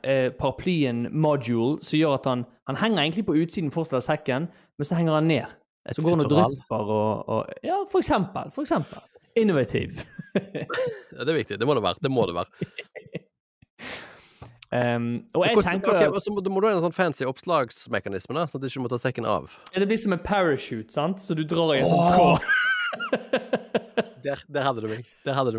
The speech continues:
Speaker 2: meg.
Speaker 1: Så
Speaker 2: I want that.
Speaker 1: <laughs> Egentlig er det en blanding mellom en parachute og en paraply. Egentlig. Det blir litt samme teknologien der.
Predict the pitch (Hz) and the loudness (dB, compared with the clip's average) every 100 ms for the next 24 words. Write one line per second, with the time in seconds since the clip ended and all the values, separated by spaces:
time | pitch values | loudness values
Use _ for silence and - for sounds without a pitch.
0 | 113 113 - - - - 147 135 123 127 | -2 -6 -12 -18 -4 4 4 4 2 -2
1 | - - - - - 330 - 190 208 240 | 0 -4 -2 -10 -6 -6 -4 0 2 2
2 | 233 175 143 185 175 147 156 180 175 147 | 0 0 2 2 0 0 2 2 2 2
3 | 127 123 120 170 147 - - 156 - 190 | 0 -4 -2 0 2 -2 -4 -6 -2 -4
4 | - - - 185 - 160 139 127 - _ | -4 -6 -10 -10 -4 -2 0 -4 -10 _
5 | - 143 185 - 135 - _ - - _ | -2 2 2 0 -8 -8 _ -18 -18 _
6 | _ _ _ - - - - 160 185 202 | _ _ _ -14 -14 -16 -4 2 2 2
7 | 202 190 196 185 180 180 170 185 160 131 | 2 2 2 2 2 2 4 4 4 2
8 | 117 | 0